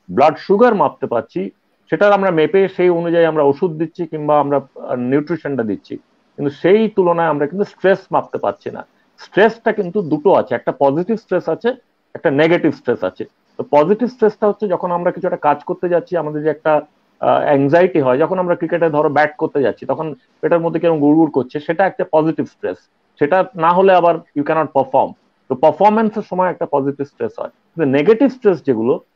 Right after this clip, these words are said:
সেগুলো কিন্তু হার্টের জন্য খুব খারাপ, যেটা depression, anxiety, এই জিনিসগুলো। তো সেই জায়গাগুলোকে আমাদের কিন্তু look after করতে হবে। তুমি যে risk factors গুলোর কথা বললে, তার মধ্যে সব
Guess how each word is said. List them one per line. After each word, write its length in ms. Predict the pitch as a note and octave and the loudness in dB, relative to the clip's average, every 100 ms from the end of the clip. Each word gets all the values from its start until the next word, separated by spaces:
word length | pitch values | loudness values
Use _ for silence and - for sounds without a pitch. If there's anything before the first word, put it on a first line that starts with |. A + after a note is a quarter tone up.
| - | -4
সেগুলো 260 | C#3+ D#3+ F3+ | -2 0 -2
কিন্তু 440 | G3 G3 C#4+ B3 - _ _ | -4 -4 -2 -2 -6 _ _
হার্টের 360 | C#3 D3+ F3+ | 2 4 2
জন্য 220 | D#3 E3+ D#3+ | -2 -6 -6
খুব 180 | D#3 - | -8 -6
খারাপ, 400 | - B2 A2 A2+ | -2 0 0 -2
যেটা 200 | B2+ C3+ | -2 0
depression, 720 | C#3+ D3 - C#3+ C#3+ C3+ C3+ - | 0 -2 -2 -2 -2 -4 -6 -6
anxiety, 800 | C3+ C3 C3+ C#3 C3 C3+ C3 C3 _ _ - | -4 -2 2 2 2 -2 -2 -4 _ _ 0
এই 180 | E3 C#3 | 0 2
জিনিসগুলো। 480 | C3 A2 G2+ G2+ - _ _ - | 0 -2 -6 -10 -10 _ _ -8
তো 80 | |
সেই 400 | D3 - E3+ A#3+ | -8 0 2 2
জায়গাগুলোকে 540 | G#3 F#3 F3 E3 E3 E3+ | 2 2 2 0 -2 -4
আমাদের 340 | C#3 C3+ F#3+ | -4 -4 -6
কিন্তু 360 | - D3 D3 G#3 | -8 -10 -6 -4
look 160 | C#3+ | -2
after 340 | C#3+ C3 C3 A2+ | 0 0 -2 -8
করতে 280 | G#2+ - G2 | -10 -6 -6
হবে। 180 | E2+ - - - _ - | -6 -10 -18 -20 _ -2
তুমি 180 | F#3 | 0
যে 100 | A#3 | 4
risk 220 | G#3+ F#3 - | 4 2 0
factors 360 | F3+ - F3+ | -2 -2 -6
গুলোর 160 | F3+ E3+ | -2 -2
কথা 240 | C#3+ D3 | -2 -4
বললে, 280 | B2+ A#2 E3 | -4 -2 -2
তার 200 | E3+ C#3+ | 0 -2
মধ্যে 220 | E3 F#3+ - | -2 -8 -6
সব 100 | E3 | -6